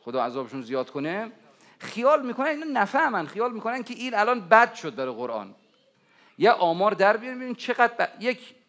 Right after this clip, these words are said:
کسی در قم، در جامعة المصطفی، من ازش پرسیدم، گفتم شما مستبصر بود، ش-، مسلمان شده بود، گفتم چی باعث شد مسلمان شد؟ گفت آتیش زدن قرآن.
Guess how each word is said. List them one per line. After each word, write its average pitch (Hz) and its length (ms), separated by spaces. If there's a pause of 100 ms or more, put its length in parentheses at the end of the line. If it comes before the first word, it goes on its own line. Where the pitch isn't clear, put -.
کسی 196 260
در 147 180
قم، 170 320
در 131 200
جامعة 143 340
المصطفی، 139 380
من 180 120
ازش 160 160
پرسیدم، 151 420
گفتم 165 320
شما 151 420 (100)
مستبصر 156 520
بود، 139 200 (280)
ش-، - 200 (360)
مسلمان 139 640
شده 196 200
بود، 202 100
گفتم 214 260
چی - 180
باعث 190 280
شد 170 160
مسلمان 175 380
شد؟ 202 160
گفت 214 160
آتیش 147 240
زدن 147 320
قرآن. 110 360